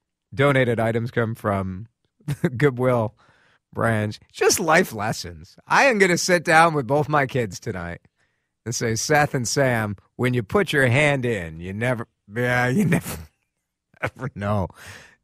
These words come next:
Never know. Uh, s-,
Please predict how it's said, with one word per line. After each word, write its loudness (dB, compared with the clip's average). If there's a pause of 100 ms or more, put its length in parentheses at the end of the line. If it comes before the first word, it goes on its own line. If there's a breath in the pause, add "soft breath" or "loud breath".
(120)
Never -8
know. -14 (680)
Uh, 0
s-, -6